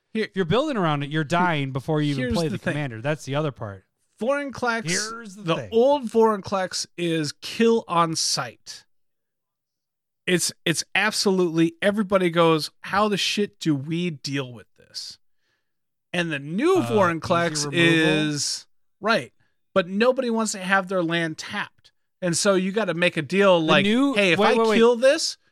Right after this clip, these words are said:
Speaker 2: The new
Speaker 1: make sure you don't kill my
Speaker 2: Vorinclexes
Speaker 1: stuff."
Speaker 2: get hit in the face two turns earlier by six six with, uh, haste.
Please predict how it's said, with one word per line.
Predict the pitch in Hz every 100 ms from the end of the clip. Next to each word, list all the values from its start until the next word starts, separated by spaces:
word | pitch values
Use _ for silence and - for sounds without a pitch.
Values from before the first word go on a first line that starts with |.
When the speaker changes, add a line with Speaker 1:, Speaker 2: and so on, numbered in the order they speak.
| 143
Speaker 2:
The | 170
new | 190 247 285
Speaker 1:
make | 208 226
sure | - 208 202
you |
don't | 208 170
kill | 196
my | 170
Speaker 2:
Vorinclexes | 147 185
Speaker 1:
stuff." | 160
Speaker 2:
get | 180 165
hit | - 214 202
in | 202
the | 190
face | - - 208 202 175 - - - _ _ _ _ _ -
two | 226
turns | 220 247 233
earlier | 208 202 208 208 202
by | 185 180 170
six | - 196 -
six | - 185 - -
with, | 160 165 160 -
uh, | 151 135
haste. | - 170 101 - -